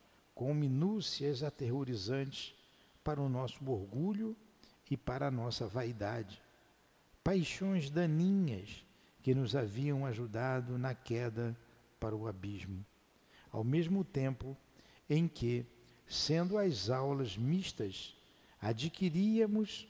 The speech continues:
o duplo ensinamento de dissecar também o caráter, a consciência, a alma, enfim, de nossos pares, como de nossas irmãs de infortúnio, o que nos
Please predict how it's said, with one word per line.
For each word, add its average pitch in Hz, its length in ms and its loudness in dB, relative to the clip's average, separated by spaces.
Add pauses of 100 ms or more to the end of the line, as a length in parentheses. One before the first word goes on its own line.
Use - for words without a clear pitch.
(160)
o 214 120 0
duplo 175 460 -2
ensinamento 156 880 0
de 131 320 0 (100)
dissecar 127 640 -2
também 117 540 0 (600)
o 113 100 -4
caráter, 113 840 -2 (400)
a 110 120 -4
consciência, 127 1200 -2 (540)
a 113 300 0
alma, 120 560 0 (380)
enfim, 147 600 0 (320)
de 127 140 -2
nossos 135 440 -2
pares, 131 640 -4 (500)
como 170 240 2
de 160 140 -2
nossas 147 460 0
irmãs 135 560 2
de 127 160 -4
infortúnio, 117 760 -2 (720)
o 143 140 0
que - 180 0
nos 135 340 -2